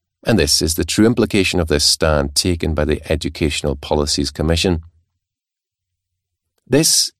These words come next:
is clearly apparent in the developed concept of values. Values are not transcendent, least of all derived from God. Human personality is, quote,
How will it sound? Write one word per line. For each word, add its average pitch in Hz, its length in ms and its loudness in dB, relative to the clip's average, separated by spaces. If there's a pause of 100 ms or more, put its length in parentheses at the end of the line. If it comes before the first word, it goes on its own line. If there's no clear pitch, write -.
is 110 160 2
clearly 82 480 2
apparent 78 640 0
in 76 120 -2
the 69 80 -2
developed 73 640 -2
concept - 540 -2
of 67 120 -4
values. 80 580 0 (840)
Values 87 800 2 (360)
are 117 160 2
not 87 360 2
transcendent, 107 880 0 (640)
least 76 260 0
of 78 100 0
all 85 260 4
derived 73 400 0
from 65 260 -8
God. 92 360 2 (1200)
Human 78 280 2
personality 76 760 0
is, 82 300 2
quote, 80 320 0